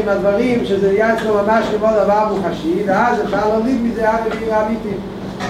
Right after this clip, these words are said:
אז זה, כח הדעת, על זה גם כן אומר אלתר רבי, מקבלים על ידי משה רבינו. גם זה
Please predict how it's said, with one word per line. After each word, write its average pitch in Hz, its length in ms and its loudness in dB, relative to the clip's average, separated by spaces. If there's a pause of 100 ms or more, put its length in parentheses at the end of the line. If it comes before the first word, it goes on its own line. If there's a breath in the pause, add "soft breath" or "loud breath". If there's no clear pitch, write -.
(240)
אז 123 200 -2
זה, 240 340 2
כח 220 340 2
הדעת, 226 340 2
על 214 160 2
זה 233 180 4
גם 269 220 2 (120)
כן 254 160 2
אומר 233 120 4
אלתר 214 580 2
רבי, 202 160 2
מקבלים 202 380 0
על 202 220 2
ידי 196 200 4
משה 180 220 -2
רבינו. 160 260 -2 (2000)
גם 214 240 4
זה 247 140 4